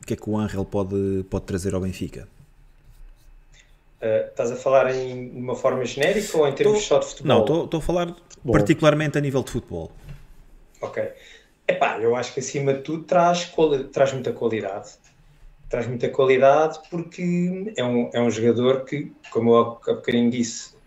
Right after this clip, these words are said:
Speaker 2: ainda está na plenitude das suas capacidades. É um jogador que traz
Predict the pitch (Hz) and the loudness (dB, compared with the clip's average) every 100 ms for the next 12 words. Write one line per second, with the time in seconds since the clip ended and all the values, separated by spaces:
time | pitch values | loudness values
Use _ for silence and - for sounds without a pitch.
0 | - 120 117 110 123 117 107 101 107 113 | -6 2 4 4 2 4 4 2 0 -4
1 | 110 123 120 117 123 117 113 117 - 120 | -4 -2 0 0 -2 -4 -4 -4 -4 -4
2 | 110 - 120 113 139 156 - - - - | -4 -2 2 4 2 -2 -10 -12 -20 -20
3 | _ - 131 113 127 135 135 - 127 120 | _ -4 -2 2 4 2 0 0 4 4
4 | 117 | 4